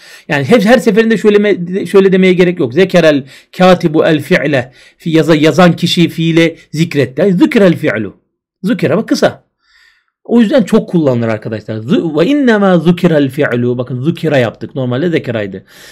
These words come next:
Zukirel fi'lu. Fiil zikredildi. Hocam nasıl anlayacağız meçhul mü malum mu? Belli değil burada. Arkadaşlar mana. İşte orada mana. Arapça zaten öyledir. Başlarda böyle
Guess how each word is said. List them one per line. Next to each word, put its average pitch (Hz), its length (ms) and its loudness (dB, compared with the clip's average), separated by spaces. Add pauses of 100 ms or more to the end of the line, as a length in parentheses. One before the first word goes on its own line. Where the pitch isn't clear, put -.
(160)
Zukirel 165 440 2
fi'lu. 127 500 0
Fiil 160 300 0
zikredildi. 208 880 2 (420)
Hocam 214 260 0
nasıl 262 200 2
anlayacağız 165 460 4
meçhul 151 300 -6
mü 139 120 -2
malum 123 340 0
mu? 170 120 0
Belli 170 240 4
değil 240 220 4
burada. 143 340 -6 (320)
Arkadaşlar 170 460 0
mana. 131 520 0 (100)
İşte - 200 -10
orada 143 240 0
mana. 107 420 -4 (640)
Arapça 226 500 2
zaten 214 260 2
öyledir. 143 400 2
Başlarda 196 480 0
böyle 175 360 4